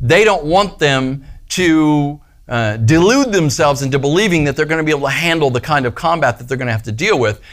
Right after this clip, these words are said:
They, they push 'em, and they push 'em hard because they want 'em to give up.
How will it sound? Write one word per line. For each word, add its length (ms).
They, 240
they 280
push 360
'em, 100
and 100
they 100
push 280
'em 120
hard 500
because 260
they 120
want 240
'em 60
to 80
give 180
up. 300